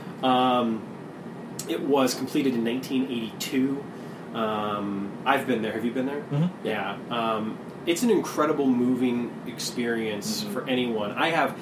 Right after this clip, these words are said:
Speaker 1: no one in my family served in Vietnam. My uncle and my father were the right age, but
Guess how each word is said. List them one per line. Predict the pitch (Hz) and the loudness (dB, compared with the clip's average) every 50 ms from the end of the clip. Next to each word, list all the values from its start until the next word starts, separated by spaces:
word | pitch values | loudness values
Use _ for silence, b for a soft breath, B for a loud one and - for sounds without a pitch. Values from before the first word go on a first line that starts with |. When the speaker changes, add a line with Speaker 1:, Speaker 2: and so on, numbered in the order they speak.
| B B B B | B B B B
Speaker 1:
no | 135 135 147 160 170 | 0 2 6 8 8
one | 175 175 170 156 | 8 8 8 8
in | 139 | 6
my | 135 127 123 | 4 4 2
family | - - 127 120 117 113 107 | 2 0 0 0 0 0 -2
served | - 120 117 113 107 113 | -2 -2 -4 -4 -2 -2
in | 110 104 | -4 -4
Vietnam. | 98 98 98 92 - - 87 80 78 78 90 85 - 110 | -4 -4 -6 -6 -6 -6 -6 -6 -6 -6 -6 -6 -4 -2
My | 113 120 123 120 | 0 2 2 2
uncle | 123 131 139 135 - 147 139 135 131 131 | 2 0 0 0 0 2 4 4 4 2
and | 127 120 117 117 | 2 2 0 2
my | 113 113 107 | 0 0 -2
father | 110 - 127 123 120 120 117 120 117 113 113 110 - B B B B | -2 0 0 2 2 2 0 0 0 0 0 -2 -4 B B B B
were | 123 123 120 117 113 113 107 | 0 2 4 4 4 2 2
the | 110 110 | 0 0
right | 113 117 113 110 - 117 | 2 2 2 2 0 0
age, | 123 117 117 117 120 127 135 131 131 - - | 0 0 2 4 4 4 4 2 0 -4 -4
but | 123 113 | -6 -6